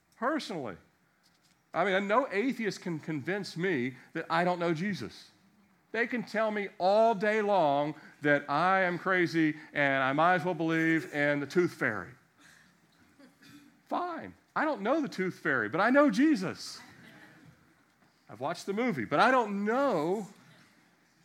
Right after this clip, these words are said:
any of these mythical characters, but I know Jesus because I know how I was before he changed me. I know exactly how I was before he changed.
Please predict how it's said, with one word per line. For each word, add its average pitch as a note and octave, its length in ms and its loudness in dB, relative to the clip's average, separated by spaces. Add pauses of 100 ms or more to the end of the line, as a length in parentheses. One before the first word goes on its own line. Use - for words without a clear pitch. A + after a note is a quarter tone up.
(200)
any A3 220 0
of G3+ 80 0
these G3 220 -4
mythical G3+ 500 -2
characters, D#3 420 -2
but D#3+ 140 -6
I D3 100 -2
know E3+ 380 -6
Jesus D3+ 440 -8
because D3+ 300 -6
I D#3+ 140 -4
know E3 240 -2
how F3+ 340 -4
I F3+ 180 0
was E3 300 -4
before D3+ 320 -6
he C#3+ 60 -2
changed C3 420 -6
me. E2 120 -16 (880)
I F#3+ 120 0
know F3+ 180 0
exactly D#3 760 -2
how C3 200 2
I C3+ 100 2
was C#3 180 -4
before E3 240 -8
he D3 60 -4
changed. D#3 160 -6